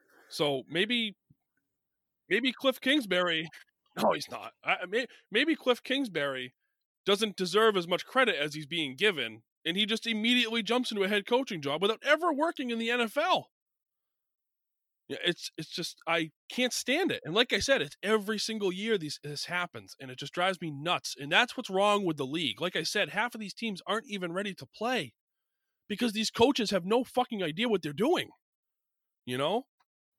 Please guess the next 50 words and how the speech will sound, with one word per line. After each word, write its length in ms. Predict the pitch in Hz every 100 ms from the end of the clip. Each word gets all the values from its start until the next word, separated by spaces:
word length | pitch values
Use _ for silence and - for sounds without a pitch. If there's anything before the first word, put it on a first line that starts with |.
| _ _
And 100 | 139
it 140 | 139
just, 180 | 147 - 151
oh 260 | 180 - 117
man, 260 | 156 120
it 60 | 98
just 160 | 139
chaps 320 | - 185 - -
my 140 | 104 -
ass. 260 | 123 101
I 60 | 90 -
fucking 280 | 175 - 107
hate 180 | 135 107
it. 120 | 98 _ _ _
'Cause 100 | 143
pretty 240 | - 240 233
soon, 380 | - 240 262 - _ _ _ _ _
Andy 240 | 156 175 170
Reid 260 | 165 190
will 40 | 190
be 160 | 190
gone. 380 | 175 185 190 196 - _ _ _ _ _ -
Belichick 440 | 165 185 - 202 196
will 100 | 175
be 160 | 185
gone. 460 | 165 185 190 196 196 _ _ _ _ _ _
T-, 120 | - - -
Co-, 160 | 170 -
Tom 220 | - 170
Coughlin 440 | - 165 175 190 185
will 100 | 180
be 140 | 185
gone. 420 | 165 180 190 202 - _ _ _ _ _ _ _ _ _ -
You 80 |
know, 100 | 151
all 220 | 143 185 220
these 160 | 226
old 300 | 185 240 247
school 240 | - 170 151
guys, 340 | 139 127 127
you 80 | 143
know, 60 |
Sean 360 | - 196 202 202
Paytons 480 | 190 214 202 170 156
and 140 | 147
Pete 180 | 202 185
Carrolls 440 | 202 196 190 156
of 100 | 147
the 80 | 131
world. 400 | 123 120 110 117